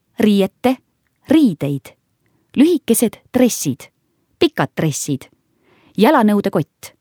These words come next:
jalanõudekoti, jalanõudekotti. Vahetusjalanõud, spordijalanõud. Mitte ühtegi.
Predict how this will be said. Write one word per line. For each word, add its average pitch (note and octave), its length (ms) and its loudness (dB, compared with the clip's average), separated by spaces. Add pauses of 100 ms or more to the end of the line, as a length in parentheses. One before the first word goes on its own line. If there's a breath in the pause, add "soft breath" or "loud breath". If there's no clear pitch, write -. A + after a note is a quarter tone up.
(300)
jalanõudekoti, B3 920 2 (340)
jalanõudekotti. A3 1080 0 (720)
Vahetusjalanõud, G#3 1000 -2 (400)
spordijalanõud. D3 1040 -2 (440)
Mitte A#3+ 320 0
ühtegi. C#3+ 540 -2